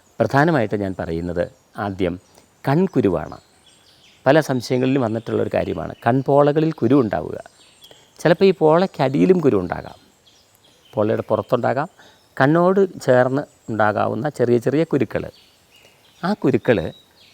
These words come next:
മാറാനായിട്ട് വളരെ ലളിതമായൊരു മാർഗമുണ്ട്. അതാണ്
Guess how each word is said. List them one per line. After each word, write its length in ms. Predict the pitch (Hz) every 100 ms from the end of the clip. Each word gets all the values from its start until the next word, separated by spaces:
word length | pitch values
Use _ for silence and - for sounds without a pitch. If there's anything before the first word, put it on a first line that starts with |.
| -
മാറാനായിട്ട് 680 | 107 120 131 104 92 90 92 - _ _ _ -
വളരെ 400 | 113 117 151 190
ലളിതമായൊരു 580 | 156 113 135 131 98 92
മാർഗമുണ്ട്. 580 | 92 87 98 101 76 - - _ _ _ _ _ _ _ _ -
അതാണ് 360 | 143 101 85